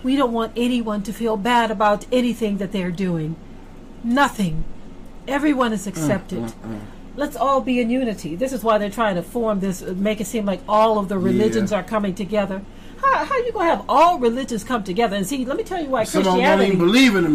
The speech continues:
Speaker 2: Mashiach.
Speaker 1: Let me tell you why Christianity fits so well into all of that.
Speaker 2: Yeah.
Speaker 1: When you understand the true origins of Christianity, and not the fact that they hijacked the Bible, which is our history book, and, uh, started making themselves to be the children of the book.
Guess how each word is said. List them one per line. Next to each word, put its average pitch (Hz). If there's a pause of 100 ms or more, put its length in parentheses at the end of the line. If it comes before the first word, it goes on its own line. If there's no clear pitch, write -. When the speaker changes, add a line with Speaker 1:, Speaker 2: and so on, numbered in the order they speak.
Speaker 2:
Mashiach. 151
Speaker 1:
Let 285
me 381
tell 349
you 294
why 269
Christianity 233
fits 240
so 220
well 185
into 170
all 170
of 156
that. 160
Speaker 2:
Yeah. 156 (500)
Speaker 1:
When 202
you 233
understand 254
the 190
true 415
origins 175
of -
Christianity, 175 (360)
and 185
not 220
the 294
fact 262
that 220
they 214
hijacked 202
the 254
Bible, 170 (580)
which 196
is 190
our 190
history 196
book, 156 (560)
and, 202
uh, 190
started 196 (160)
making 214
themselves 226
to -
be 196
the 170
children 175
of 160
the 165
book. 175